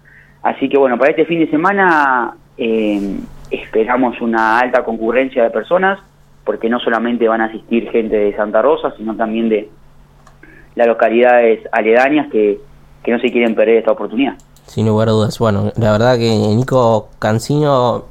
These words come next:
Speaker 2: ex-, excelente el trabajo que están haciendo y este fin de semana que pasó y, bueno, y lo que viene también. Eh, desde ya, muchísimas gracias, como siempre, y estamos al tanto para más información.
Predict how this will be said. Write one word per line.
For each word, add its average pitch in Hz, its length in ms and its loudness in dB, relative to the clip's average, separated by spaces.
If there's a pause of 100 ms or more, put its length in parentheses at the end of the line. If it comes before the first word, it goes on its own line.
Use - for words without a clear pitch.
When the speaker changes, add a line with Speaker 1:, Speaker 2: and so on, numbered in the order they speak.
Speaker 2:
ex-, - 360 -8
excelente 147 460 -2
el 131 100 -2
trabajo 139 240 2
que 127 60 0
están 131 180 2
haciendo 180 500 2 (340)
y 113 280 0
este 117 520 2
fin 127 160 0
de 120 60 0
semana 123 240 2
que 113 100 0
pasó 120 260 0
y, 170 40 2
bueno, 139 200 2
y 107 40 -2
lo 104 140 -2
que 110 80 -4
viene 120 200 2
también. 135 440 0 (320)
Eh, 104 240 0
desde 110 160 2
ya, 135 160 0
muchísimas 123 480 0
gracias, 123 300 0
como 110 200 0
siempre, 143 400 2
y 110 340 0 (200)
estamos 113 960 2
al 113 160 0
tanto 120 260 2
para 107 160 2
más 110 220 0
información. 104 480 0